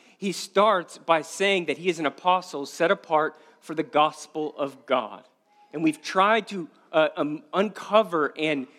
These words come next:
identify two dimensions of the gospel. God saves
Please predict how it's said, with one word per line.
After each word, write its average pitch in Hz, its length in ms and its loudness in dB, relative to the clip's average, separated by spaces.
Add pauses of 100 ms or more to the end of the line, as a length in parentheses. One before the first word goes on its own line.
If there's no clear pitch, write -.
(140)
identify 151 920 -2
two 233 340 -4
dimensions 185 580 -2
of 147 100 -4
the 151 60 -6
gospel. 131 580 -2 (380)
God 156 260 2
saves 196 680 -2